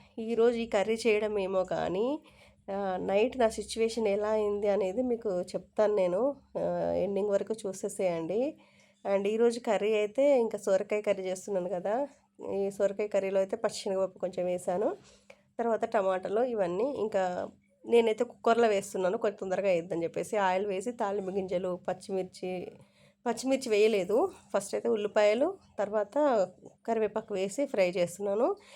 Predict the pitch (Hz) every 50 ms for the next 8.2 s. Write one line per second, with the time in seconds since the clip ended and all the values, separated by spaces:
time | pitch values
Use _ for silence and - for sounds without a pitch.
0 | - - - _ _ - 254 240 226 226 233 - 269 285 294 277 - 262 240 233
1 | 262 320 320 - 247 233 233 247 240 247 240 233 220 226 233 233 226 220 - 220
2 | 220 214 - 214 214 - 233 226 226 226 - - 214 208 - - 240 254 285 277
3 | 247 - - - 247 226 220 208 214 220 226 214 214 - - 185 170 170 165 160
4 | 160 160 165 190 226 269 262 - 220 214 185 208 190 185 170 170 170 165 - 175
5 | 175 175 180 180 165 - - - - 196 196 190 190 - - - 196 185 180 180
6 | 185 202 269 370 415 - - _ _ _ _ _ _ _ _ _ - 208 196 196
7 | - 208 185 190 190 190 190 180 180 - - 196 202 196 190 175 170 165 - 165
8 | 170 - - 226